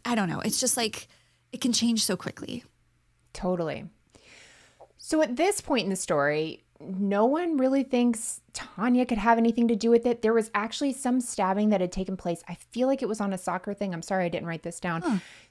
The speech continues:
Speaker 2: Where, like, a total random act. So people thought, "What if these are connected? What if this is
Speaker 1: Sure.
Speaker 2: something with people going after athletes?"
Speaker 1: Right.
Speaker 2: So that was kind of,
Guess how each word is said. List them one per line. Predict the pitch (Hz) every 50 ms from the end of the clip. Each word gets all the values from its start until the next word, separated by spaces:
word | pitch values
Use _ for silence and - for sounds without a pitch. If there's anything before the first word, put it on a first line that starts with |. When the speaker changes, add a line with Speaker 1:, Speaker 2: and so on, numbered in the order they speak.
| _ _ _ _ -
Speaker 2:
Where, | - 226 220 220 262 254 233 240 233 233 226 - - - _ _ _ _ _ _ - - _ _ _ - -
like, | 226 220 214
a | 220
total | 214 - - - 240 262 269 269 262 240
random | 214 220 220 220 226 220 220 190 -
act. | - 175 175 196 214 -
So | - 220
people | 196 - 220 214 214 202
thought, | - - 175 170 -
"What | 160 165 170 175 170 170 170
if | 175 165 - -
these | 180 175 175 202 269 -
are | 349
connected? | 311 - 226 196 - - - - - 160
What | 165 175 180 190
if | 185 - -
this | 196 180 180 -
is | 190 180 -
Speaker 1:
Sure. | - 170
Speaker 2:
something | 170 185 190 190 180 170
with | 170 165 -
people | - - 202 185 - 185 175
going | - 170 170 170 160 156
after | 151 151 - - - 156 156 151 143 - -
athletes?" | 165 143 143 - - - - - 196
Speaker 1:
Right. | 190 196 185 -
Speaker 2:
So | - 185 175
that | 165 196 190 190 196
was | 220 214 -
kind | - - 233 220 214
of, | 196 185